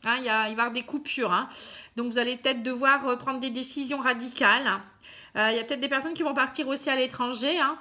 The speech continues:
euh, peut-être en vacances, hein, prendre du recul pour certaines choses aussi.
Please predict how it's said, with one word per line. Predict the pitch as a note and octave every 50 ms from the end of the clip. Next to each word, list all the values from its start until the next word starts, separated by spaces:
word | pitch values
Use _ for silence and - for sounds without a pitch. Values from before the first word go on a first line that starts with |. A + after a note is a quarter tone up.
| - -
euh, | A3 A3 A3 A3 A3 A3 A3 G#3+ G#3+ G#3+ A3 G#3+ G#3+
peut-être | G#3+ A#3+ A3+ A#3 A#3 A#3+
en | A#3 A3
vacances, | A3+ A3+ A3+ A3+ - B3+ C#4 D#4 F4 - -
hein, | C4 A3 G#3 G#3 G#3 - - -
prendre | - A#3+ B3
du | B3 A#3 B3+
recul | A#3+ C4 C4 C4 - - D4 C#4
pour | - B3+ B3
certaines | - A#3+ A#3 - A#3+ A#3 A#3+
choses | A3+ - C4+ C#4 C4 A#3+
aussi. | A#3+ A#3+ - - - C4+ D#4+ - - -